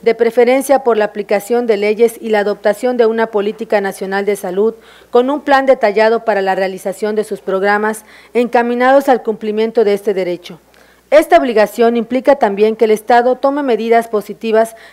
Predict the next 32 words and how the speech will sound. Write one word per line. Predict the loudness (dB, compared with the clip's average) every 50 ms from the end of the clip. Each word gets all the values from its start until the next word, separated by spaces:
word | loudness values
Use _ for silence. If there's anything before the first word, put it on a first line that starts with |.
| _ -2
que | 0 2
permitan | 4 2 2 2 0 0 0 0 0 2 4
y |
ayuden | 2 2 2 2 2 2 2 2
a | 0
los | 0 -2 -2 -4
individuos | -6 -6 -6 -6 -6 -4 0 2 2 0 0 -4
y | -4 -2
las | 0 0 0 -2
comunidades | -4 -4 -4 -4 -2 -2 0 2 2 2 0 0 -2
a | -4
ejercer | -4 -4 -6 -4 -2 0 0 0
el | 0 -2
derecho | -2 -2 -2 -2 0 0 0
a |
la | 0 -2 -2
salud. | -4 -6 -6 -6 -6 -8 -10 -16 -20 _ _ _ _ -20 -20 -20 -20 _ _ _ _ _ _ _ _ _
De | 0 2 4
lo | 6 6 6
dispuesto | 4 0 2 4 4 4 4 2 0 0
por | 2 0 2
la | 2 2 0
legislación | 0 -4 -6 -6 -4 -4 -4 -2 0 0 0 0 0
federal, | 0 0 0 2 2 0 0 0 -4 -6 -14 -20 _ _ _ _ _ _
la | -2 2 2 4
Ley | 4 4 2 4
de | 4 2 0
Salud | 2 0 -2 0 -2 -2 -4 -6 -8 -16 -8
del | -4 -2 -2 -2
Estado | -2 -2 2 2 4 4 4
de | 2 0 -2
Quintana | -6 -10 -10 -8 -8 -8 -8 -12